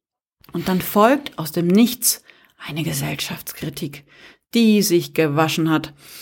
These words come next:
Die Sendung lässt kein gutes Haar am Jahr neunzehnhundertzweiundsiebzig. Die Straßen sind verstopft, die Flüsse sind tot, die Felder vergiftet,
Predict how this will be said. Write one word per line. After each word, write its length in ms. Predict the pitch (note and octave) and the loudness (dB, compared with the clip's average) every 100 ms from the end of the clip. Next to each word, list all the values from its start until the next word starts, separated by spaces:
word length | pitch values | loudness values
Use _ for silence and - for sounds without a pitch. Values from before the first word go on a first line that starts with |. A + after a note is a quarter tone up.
| - - _ - | -20 -20 _ -8
Die 80 | D#3 | -2
Sendung 280 | G#3 B3 A3+ | 4 6 6
lässt 320 | F#3 - - | 4 -2 -6
kein 380 | - A#3 B3+ A#3 | -2 4 6 4
gutes 460 | G3+ F#3 F#3 - | 2 -2 -2 -4
Haar 220 | D#3 D3+ | 0 2
am 120 | D3 D#3 | 2 0
Jahr 140 | D3+ | 2
neunzehnhundertzweiundsiebzig. 1500 | D#3 D#3+ E3 D#3+ D#3 D#3 D#3 D#3 D#3+ D#3 - - D#3 C#3+ - - - - _ | 2 2 -2 2 0 0 0 2 2 -2 -6 -6 -4 -8 -14 -20 -20 -20 _
Die 120 | - C#3+ | -8 -6
Straßen 640 | - - G3+ G#3 G#3 G#3 | -4 0 2 2 2 0
sind 240 | - C#3 C#3+ | 2 2 2
verstopft, 680 | D3+ C#3 - B3+ - - - - - F#3 | -4 -2 2 0 -2 -12 -18 -20 -8 -4
die 80 | |
Flüsse 460 | F#3 - A3+ B3 A#3 | -4 4 4 4 0
sind 260 | F#3 E3 - | 0 -2 2
tot, 440 | C4 D4+ D4 - _ - _ - | 4 4 2 -10 _ -20 _ -8
die 100 | E3 | -6
Felder 420 | - F#3 F3 E3+ | 0 2 4 2
vergiftet, 680 | - F3 B3+ B3+ A#3+ - | -2 2 2 2 -2 -4